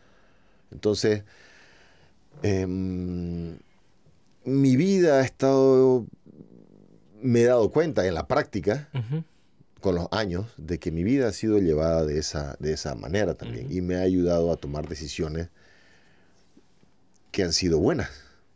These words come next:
Speaker 2: Ya.
Speaker 1: ¿No?
Speaker 2: Vos comenzaste tu travesía primero, primero vos no ibas a, no tenías nada que ver con la música, ¿cierto?
Speaker 1: Mm, no, y tampo-, si vos me preguntás, ahora conscientemente, la guitarra no me interesaba mucho tampoco.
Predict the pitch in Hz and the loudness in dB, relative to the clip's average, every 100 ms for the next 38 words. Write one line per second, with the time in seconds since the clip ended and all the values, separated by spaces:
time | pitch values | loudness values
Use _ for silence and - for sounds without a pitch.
0 | _ _ _ - 135 120 104 104 147 _ | _ _ _ -10 -4 -2 0 0 -4 _
1 | _ _ _ _ - - - - - - | _ _ _ _ -20 -20 -20 -20 -20 -4
2 | 147 170 - 196 151 180 165 - 151 127 | 2 2 4 2 2 2 0 0 0 2
3 | 120 120 - 160 156 151 127 127 143 147 | 4 4 2 2 2 2 -2 2 6 6
4 | - _ 135 127 156 165 170 165 175 180 | 2 _ -4 0 2 4 4 2 0 2
5 | 180 180 143 131 117 110 - 120 151 165 | 4 4 2 0 0 -2 -4 -2 0 2
6 | 160 151 139 160 160 - 131 147 131 113 | 0 -2 -2 -2 -2 -4 -4 -4 -6 -6
7 | 147 185 151 107 123 139 123 139 139 151 | -6 -8 -8 -4 0 0 0 -4 0 2
8 | 156 135 120 110 120 107 - - - 104 | 4 6 4 4 0 -2 -10 -4 0 2
9 | 120 123 107 92 90 165 - - - 85 | 2 2 2 2 0 -4 -4 -6 -2 -2
10 | 87 78 73 98 92 92 95 98 147 117 | -2 -6 -4 -4 -2 -2 -2 -2 0 2
11 | 101 127 165 147 147 123 87 76 73 85 | 2 2 0 -2 -2 -2 -2 -4 -2 -2
12 | 67 98 - - 57 90 76 | -2 -4 -6 -14 -10 -8 -8